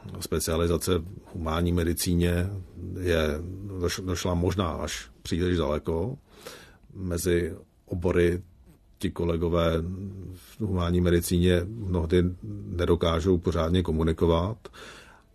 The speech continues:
A na druhou stranu je obrovská výhoda, že to, co v té veterině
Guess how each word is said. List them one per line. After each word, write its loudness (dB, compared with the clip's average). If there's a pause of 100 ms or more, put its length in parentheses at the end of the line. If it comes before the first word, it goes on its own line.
(280)
A -6
na 2
druhou 8
stranu 4
je 6
obrovská 4
výhoda, 0
že -4 (920)
to, -4
co -4
v -10
té 4
veterině 2